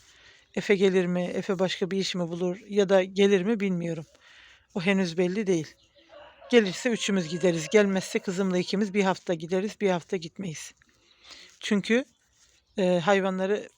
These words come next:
bütün gün bırakamam arkadaşlar. Bunlar, e, ne olacağı belli olmaz, Allah korusun. Para kazanmaya gidiyorum derken ahırdaki hayvandan olurum. Hani bir laf var ya, midyata, pirince giderken evdeki bulgurdan olmayalım.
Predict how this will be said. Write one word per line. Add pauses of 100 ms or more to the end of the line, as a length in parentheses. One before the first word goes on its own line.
(240)
bütün
gün
bırakamam
arkadaşlar. (520)
Bunlar,
e, (340)
ne
olacağı
belli
olmaz,
Allah
korusun. (720)
Para
kazanmaya
gidiyorum
derken
ahırdaki (640)
hayvandan
olurum.
Hani
bir
laf
var
ya,
midyata, (560)
pirince
giderken
evdeki
bulgurdan
olmayalım.